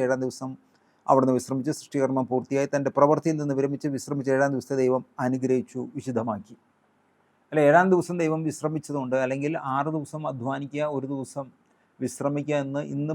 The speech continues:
പറയുന്ന തത്വം അന്നേ ബൈബിളിൽ ഉടലെടുത്തതാണ്. ഇതാണ്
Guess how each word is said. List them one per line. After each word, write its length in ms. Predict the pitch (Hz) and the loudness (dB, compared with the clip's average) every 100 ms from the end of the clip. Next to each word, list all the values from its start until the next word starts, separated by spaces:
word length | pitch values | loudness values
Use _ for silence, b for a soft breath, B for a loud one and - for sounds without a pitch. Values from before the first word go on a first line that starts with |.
| 151 | 2
പറയുന്ന 400 | 143 139 131 135 - _ 135 | 2 2 -4 -8 -8 _ -4
തത്വം 380 | - - 143 - - 131 | -4 -4 -4 -4 -6 -4
അന്നേ 320 | 135 139 147 127 | -4 -2 -2 2
ബൈബിളിൽ 380 | 120 123 127 135 - 127 | 2 2 -2 -4 -2 0
ഉടലെടുത്തതാണ്. 580 | 127 127 110 110 104 - _ _ 147 | 2 2 -2 -8 -14 -18 _ _ 4
ഇതാണ് 200 | 139 139 | 8 10